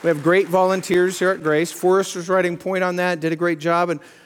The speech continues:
a lot of that stuff, we don't talk about some of that so much because we want to protect people's privacy and their dignity and all that stuff. And,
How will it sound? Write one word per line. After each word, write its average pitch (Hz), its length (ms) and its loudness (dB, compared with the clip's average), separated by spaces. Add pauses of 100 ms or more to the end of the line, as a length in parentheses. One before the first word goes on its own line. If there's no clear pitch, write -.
(120)
a 165 40 -6
lot 208 140 2
of 226 80 2
that 190 220 0
stuff, - 340 -4
we 180 100 2
don't 196 360 -6
talk 196 320 -4
about 180 280 -2
some 185 300 -4
of 190 80 -2
that 180 240 -2
so 170 300 -4
much 170 420 -4
because 147 300 -6
we 147 120 -4
want 156 280 -6
to 147 200 -4 (520)
protect 196 320 -2
people's 185 320 -2
privacy 170 640 0
and 165 80 -4
their 165 100 -4
dignity 151 440 -2
and 147 120 -2
all 143 120 2
that 156 160 -2
stuff. 147 420 -2
And, 139 100 -6